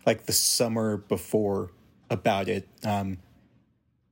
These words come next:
'cause, like, I ju-, I'd done really well in his playwriting class, so he was just like, "Yeah, like, wh-, why not? This will save me some trouble, so, uh, hey, do you wanna write the play? I mean, like, it has to be good, but, um,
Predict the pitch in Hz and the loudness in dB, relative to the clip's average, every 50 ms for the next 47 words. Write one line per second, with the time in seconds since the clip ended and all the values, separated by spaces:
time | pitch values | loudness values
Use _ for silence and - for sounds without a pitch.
0 | _ _ - 127 107 - 110 98 - 104 107 104 - 123 - - 117 110 - - | _ _ 0 0 2 2 0 0 2 0 0 0 -2 -2 0 0 -2 -2 -4 0
1 | - 131 117 107 104 101 98 107 104 104 95 101 98 95 98 101 92 95 95 - | 2 2 2 2 0 -2 -2 0 0 0 0 0 0 0 0 0 -2 -2 -2 -4
2 | - - - - - 107 98 92 104 101 101 104 104 - - 101 104 104 107 - | -6 -8 -6 -2 0 0 2 2 0 0 -2 -4 -2 0 0 2 2 0 0 0
3 | - - - - _ _ _ _ _ _ - - - - - - - 110 101 98 | 0 0 -2 -6 _ _ _ _ _ _ -20 -12 -4 -2 0 2 2 2 2 0
4 | 101 - - - 104 101 98 95 95 90 - - - - _ _ _ _ - _ | -2 -4 -4 -2 -2 -2 0 -2 -2 -4 -6 -12 -20 -20 _ _ _ _ -20 _
5 | _ _ _ _ _ _ _ _ _ _ _ - 110 - - 113 - 110 110 - | _ _ _ _ _ _ _ _ _ _ _ -4 -4 -2 -2 0 0 -2 0 2
6 | 196 208 180 143 110 139 147 143 - - - 117 117 - - - 113 127 151 151 | 2 2 2 0 -2 -4 -4 -4 -6 -8 -6 -6 -6 -6 -6 -4 0 2 2 2
7 | 147 143 151 131 95 - - 127 107 - 110 - - 127 113 101 117 135 123 - | 2 2 0 0 0 -2 -2 -2 -2 -2 -2 0 2 2 2 2 0 0 0 -2
8 | - 90 - - 101 92 101 104 120 123 120 - - - 104 104 104 104 104 104 | -4 -4 -2 -2 -2 0 0 0 0 0 0 0 0 0 2 2 0 0 0 -2
9 | 104 104 101 131 139 110 104 104 104 107 107 107 101 101 98 - - - - - | -2 -2 0 0 0 0 0 -2 0 0 0 -2 -2 -4 -4 -8 -10 -18 -20 -20
10 | _ - _ _ _ _ _ _ _ _ - 110 113 110 113 104 - 123 117 113 | _ -20 _ _ _ _ _ _ _ _ 2 2 2 2 0 0 2 2 2 2
11 | 113 107 107 - 98 95 107 101 - - - 110 92 - 135 139 135 110 101 - | 2 0 0 0 0 0 2 0 0 0 -2 -2 0 2 2 2 2 2 0 -2
12 | 110 104 - - - - - - 104 101 101 98 98 92 | -4 -4 -4 -8 -18 -10 -4 -2 -2 -2 -2 -2 -4 -8